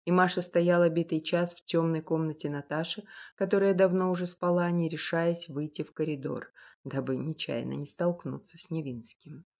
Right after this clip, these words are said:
Она слышала, как вернувшийся хозяин ругает девушек горничных за то, что они плохо убирают в доме. Когда же Маша, прижавшись ухом к двери, услышала, что Михаил прошел к себе в комнату,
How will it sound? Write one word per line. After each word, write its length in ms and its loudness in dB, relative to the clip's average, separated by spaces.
Она 200 4
слышала, 460 0
как 260 -4
вернувшийся 600 2
хозяин 560 -2
ругает 480 8
девушек 560 4
горничных 920 2
за 140 10
то, 160 6
что 160 2
они 180 4
плохо 380 4
убирают 500 4
в 80 -12
доме. 480 4
Когда 300 2
же 160 0
Маша, 460 0
прижавшись 720 -2
ухом 320 -4
к 100 -4
двери, 420 -2
услышала, 960 -4
что 220 -2
Михаил 400 2
прошел 440 0
к 120 -18
себе 280 -8
в 120 -20
комнату, 640 -6